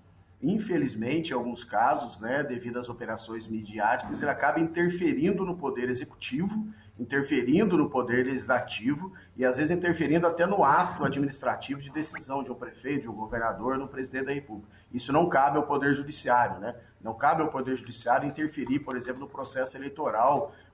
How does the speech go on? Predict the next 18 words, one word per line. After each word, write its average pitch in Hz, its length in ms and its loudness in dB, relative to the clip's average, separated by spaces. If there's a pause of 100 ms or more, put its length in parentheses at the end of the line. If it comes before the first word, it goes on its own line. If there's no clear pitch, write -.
com 127 200 0
operações 135 960 0
à 120 100 0
véspera 143 520 0
das 120 240 -2
eleições 123 840 0
ou 123 320 0
em 120 100 0
pleno 135 320 -2
processo 127 480 -4
eleitoral, 120 720 0 (240)
o - 60 -12
que, 247 380 2
porque 170 300 2
isso 170 280 2
gera 143 520 2
uma 123 200 -2
influência 127 680 -6